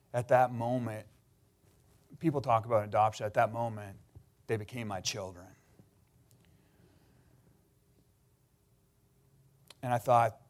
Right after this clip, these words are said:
Atabey is my daughter, Jerusalem is my daughter, Jacob is my son.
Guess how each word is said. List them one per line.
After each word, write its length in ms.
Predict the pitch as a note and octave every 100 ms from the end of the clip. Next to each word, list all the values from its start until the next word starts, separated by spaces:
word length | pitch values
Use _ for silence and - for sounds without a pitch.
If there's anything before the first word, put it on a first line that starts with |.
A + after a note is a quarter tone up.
| _ _ _ _ _ _
Atabey 280 | A#2+ A#2 A2
is 100 | A2
my 140 | B2+ A2
daughter, 420 | G#2 G2+ G#2 G#2 - _ _
Jerusalem 360 | - A2+ A2 A2+
is 80 | G2+
my 120 | G2+
daughter, 460 | G2 G2 F#2+ F#2 G#2+ _ -
Jacob 340 | A2 G2+ G2+
is 120 | F2+
my 120 | G2
son. 520 | F2+ - F#2+ E2+ D2+